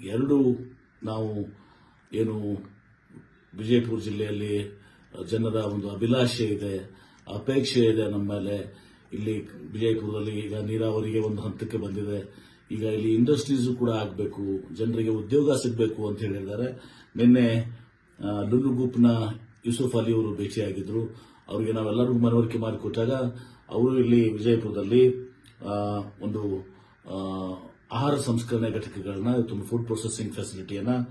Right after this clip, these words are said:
ಇವತ್ತು ಅವರು ಒಂದು ಉನ್ನತ ದರ್ಜೆಯ, ಆ, ಒಂದು ಫುಡ್ ಪ್ರೊಸೆಸಿಂಗ್, ಆ, ಫೆಸಿಲಿಟಿಯನ್ನ ಮಾಡ್ಲಿಕ್ಕೆ ಉದ್ದೇಶಿಸಿದ್ದಾರೆ. ಅದು ವಿಜಯಪುರದಲ್ಲಿ. ಎರಡನೇದಾಗಿ ಬಿ ಎಲ್ ಅಗ್ರೋ ಅಂತ ಹೇಳಿ ಇನ್ನೊಂದು ಕಂಪನಿ, ಅವರು ಕೂಡ ಫುಡ್ ಪ್ರೊಸೆಸಿಂಗ್‌ನಲ್ಲಿ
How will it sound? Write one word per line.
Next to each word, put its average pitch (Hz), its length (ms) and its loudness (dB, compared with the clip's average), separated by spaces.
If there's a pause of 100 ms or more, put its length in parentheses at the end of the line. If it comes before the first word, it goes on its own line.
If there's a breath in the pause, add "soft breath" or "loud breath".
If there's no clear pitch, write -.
(460 loud breath)
ಇವತ್ತು 101 280 -6 (580)
ಅವರು 98 260 -6 (420)
ಒಂದು 95 240 -8
ಉನ್ನತ 120 340 2
ದರ್ಜೆಯ, 107 440 0 (640 soft breath)
ಆ, 92 40 -8 (360)
ಒಂದು 95 200 -8
ಫುಡ್ 107 160 -4
ಪ್ರೊಸೆಸಿಂಗ್, 98 600 -6
ಆ, 95 380 -10
ಫೆಸಿಲಿಟಿಯನ್ನ 98 580 -6 (600 soft breath)
ಮಾಡ್ಲಿಕ್ಕೆ 95 360 -8
ಉದ್ದೇಶಿಸಿದ್ದಾರೆ. 101 760 -4 (420 loud breath)
ಅದು 95 340 -6
ವಿಜಯಪುರದಲ್ಲಿ. 101 720 -2 (360 loud breath)
ಎರಡನೇದಾಗಿ 127 520 4
ಬಿ 131 180 4
ಎಲ್ 170 180 8
ಅಗ್ರೋ 135 260 4
ಅಂತ 117 160 8
ಹೇಳಿ 120 200 6
ಇನ್ನೊಂದು 117 600 6 (300 loud breath)
ಕಂಪನಿ, 104 240 -6
ಅವರು 127 240 2
ಕೂಡ 139 180 0
ಫುಡ್ 123 320 2
ಪ್ರೊಸೆಸಿಂಗ್‌ನಲ್ಲಿ 110 720 0